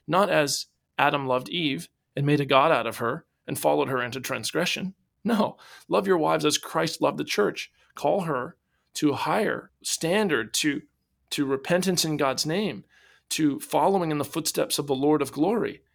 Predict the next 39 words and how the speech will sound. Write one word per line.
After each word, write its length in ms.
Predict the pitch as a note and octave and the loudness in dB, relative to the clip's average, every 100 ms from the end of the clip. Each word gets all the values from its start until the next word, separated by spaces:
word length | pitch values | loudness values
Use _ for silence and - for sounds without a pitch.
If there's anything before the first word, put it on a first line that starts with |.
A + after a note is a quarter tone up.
| _ _ _ | _ _ _
and, 200 | C#3+ C#3+ C#3+ | -2 0 -2
and 220 | C#3+ C3+ | -4 -2
lead 260 | D#3 G3 | 0 0
her 200 | D3 F3 | 0 -2
to 160 | E3+ E3+ | 0 2
heaven. 280 | G3 A3+ - | 2 0 0
And 100 | D#3+ | 0
if 140 | D#3+ F#3 | 0 0
need 220 | B3+ G3 | 0 0
be, 80 | G3 | 0
you 180 | F#3 | 0
die 200 | G3 A3+ | 2 2
for 160 | D#4 A#2+ | 0 -4
her. 220 | - - _ - - | -8 -16 _ -10 -2
And 100 | E3 | 0
you 60 | |
take 220 | D#3+ F3 | 2 2
responsibility 800 | D#3 - D#3+ D3+ - C#3 E3+ C#3+ | 4 2 2 0 -2 -2 -4 -4
for 160 | B2+ C#3+ | -4 -2
your 160 | C#3 | -2
home 260 | A#2+ E3+ D3 | 0 -2 -2
and 120 | B2 | -6
for 100 | - | -6
your 100 | C#3 | -8
family. 460 | - E3+ E3+ - - _ - | -4 -2 -2 -6 -14 _ -6
And 300 | C#3 C3+ B2 C3+ | -2 -2 -2 0
that's 280 | D3 C#3+ C#3+ | 0 2 -2
what 200 | C3+ - | -2 -4
we're 140 | C#3+ | -6
called 320 | - G#3+ F#3+ - | 2 4 4 2
to 180 | C#3+ | -2
as 120 | C3 F#3+ | -2 0
men 280 | G#3 - - - - | -2 -4 -12 -18 -8
in 120 | C#3+ | -4
our 120 | C#3+ | -2
homes. 500 | C#3+ C4+ B3 - - - _ C#3 | 2 2 2 -2 -14 -18 _ -4
And, 420 | D3 D3 D3 C3 | -2 -2 -2 0
uh, 140 | C#3 C#3 | 0 2
women's, 680 | D#3+ G3 E3+ C#3+ - - | 2 2 2 0 -2 -4